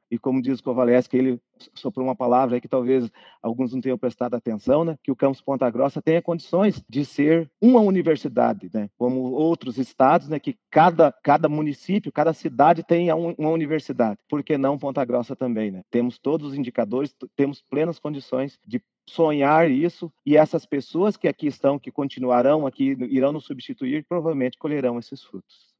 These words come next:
Vocês são um exemplo disso, né? É, a gente vê que a, a gente percebe em vocês a gratidão de aqui estar,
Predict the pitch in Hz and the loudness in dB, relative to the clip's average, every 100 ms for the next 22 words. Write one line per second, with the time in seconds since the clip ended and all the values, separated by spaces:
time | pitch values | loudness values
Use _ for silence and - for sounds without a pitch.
0 | _ 107 120 131 - 151 156 160 151 151 | _ -6 -2 0 0 -2 0 0 2 0
1 | 170 175 165 - 117 110 _ _ 113 117 | -2 -2 -2 -2 -6 -6 _ _ 0 0
2 | 110 123 139 117 131 127 147 143 131 113 | 0 0 0 2 2 2 0 2 2 0
3 | 95 - 135 - 127 147 139 175 165 - | -4 -2 -2 2 2 2 2 6 6 6
4 | 151 185 156 147 135 - 143 156 135 131 | 6 6 4 0 -2 0 2 4 2 4
5 | 151 - 143 165 214 180 156 151 _ 143 | 2 2 6 6 6 4 0 0 _ -4
6 | - 170 - 127 107 | 0 -4 0 0 0